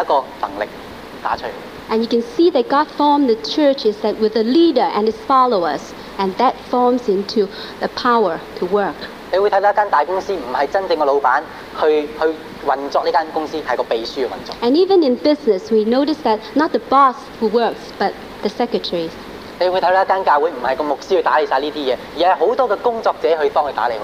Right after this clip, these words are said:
Speaker 1: 多。
Speaker 2: Even in the church, it's not the pastor who does all the work, but all the workers.
Speaker 1: 神所定嘅教會就好似將軍同士兵一樣，係成為一個勁旅，一支軍隊。
Speaker 2: And God forms the church is almost like an army with the general and the soldiers.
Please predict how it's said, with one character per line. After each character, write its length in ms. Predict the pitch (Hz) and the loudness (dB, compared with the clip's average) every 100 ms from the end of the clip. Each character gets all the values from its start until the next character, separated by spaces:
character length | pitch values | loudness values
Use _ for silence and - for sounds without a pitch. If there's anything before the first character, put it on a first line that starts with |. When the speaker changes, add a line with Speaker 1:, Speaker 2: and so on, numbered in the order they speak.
| 107 | -2
Speaker 1:
多。 80 | 302 | 2
Speaker 2:
Even 160 | 359 392 | 4 4
in 60 | 339 | 4
the 100 | 330 | 0
church, 380 | - 330 285 247 | 0 0 2 0
it's 100 | 285 | 0
not 180 | 349 | 0
the 80 | 370 | -2
pastor 420 | - 302 311 - | -2 0 0 0
who 100 | 208 | -2
does 200 | 214 262 269 - | 0 0 0 0
all 180 | 247 | 2
the 120 | 277 247 | 2 2
work, 340 | 247 214 - - - | 2 0 -4 -10 -4
but 120 | 190 | 0
all 140 | 214 - | 0 0
the 100 | 208 | 0
workers. 500 | 196 214 226 226 156 - - | 2 2 2 -2 -6 -8 -4
Speaker 1:
神 160 | 202 190 | -2 2
所 140 | 262 | 0
定 140 | 226 | 2
嘅 100 | 196 | 0
教 180 | 208 196 | 2 2
會 120 | 202 | 2
就 120 | 240 190 | 2 2
好 60 | |
似 100 | 214 | 0
將 260 | 190 240 226 | 0 0 2
軍 120 | 233 | 0
同 120 | 185 123 | 0 -6
士 240 | - 147 147 | -8 -6 -2
兵 160 | 180 | 0
一 20 | |
樣， 220 | 175 143 110 - - | 2 2 0 -6 -6
係 160 | - 139 | -2 -2
成 140 | 127 | -2
為 140 | 120 139 | 0 0
一 40 | |
個 100 | - | 0
勁 380 | - 120 117 117 | -2 -4 -2 -2
旅， 40 | 135 | -2
一 80 | |
支 160 | 160 175 | -2 -2
軍 160 | 151 139 | -2 -2
隊。 100 | 120 95 98 - - - | -6 -10 -12 -14 -16 -4
Speaker 2:
And 140 | - 214 | -2 2
God 220 | 311 339 | 2 2
forms 220 | 320 320 | 2 2
the 80 | - | 0
church 420 | 254 - 302 302 | -2 2 2 2
is 40 | 233 - | -2 0
almost 300 | 269 302 302 | 2 2 2
like 180 | 311 302 | 0 2
an 120 | 247 | 2
army 400 | 247 247 226 165 - - | 4 4 2 -2 -6 -4
with 120 | 202 | -2
the 60 | 208 | 0
general 540 | 240 233 247 247 262 - | 2 2 2 0 0 -2
and 80 | 202 | -2
the 80 | |
soldiers. 600 | 208 233 202 185 156 - | 0 0 -2 -2 -8 -10